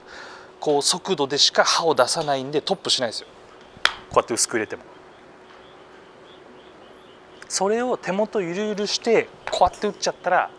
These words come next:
トップが出るんですよ。なんで、そのトップを出さないように回転スピードと同じスピードでクラブヘッドを動かす。こうやって。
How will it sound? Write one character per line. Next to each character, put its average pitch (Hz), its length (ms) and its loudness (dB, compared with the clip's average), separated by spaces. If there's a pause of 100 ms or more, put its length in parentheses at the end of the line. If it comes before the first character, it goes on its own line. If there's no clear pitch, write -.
(140)
ト 175 100 -6
ッ - 20 -10
プ - 160 -10
が 113 60 2
出 107 80 0
る 101 60 -6
ん 87 40 -14
で - 40 -16
す - 60 -16
よ。 - 80 -20 (600)
な 175 100 2
ん 135 100 -2
で、 147 120 -2
そ 143 100 0
の 123 40 -6
ト 214 120 2
ッ - 20 -14
プ - 200 -4
を 139 60 4
出 139 140 6
さ 214 140 2
な 208 140 4
い 208 120 -2
よ 208 160 0
う 202 40 -4
に 220 420 -2
回 202 240 2
転 214 320 -4
ス - 160 0
ピ 214 240 -6
ー - 20 -10
ド 180 120 -2
と - 180 -4
同 233 400 0
じ 226 120 -2
ス - 140 0
ピ 226 120 -4
ー 214 60 -4
ド 226 100 0
で 226 80 -2
ク - 140 -6
ラ 175 80 8
ブ 151 60 -6
ヘ 156 80 -2
ッ 151 100 -10
ド 117 120 -6
を - 20 -8
動 113 120 -6
か 117 120 -4
す。 - 260 0 (640)
こ - 120 -6
う - 20 -20
や - 0 -
っ - 20 -
て。 - 140 -14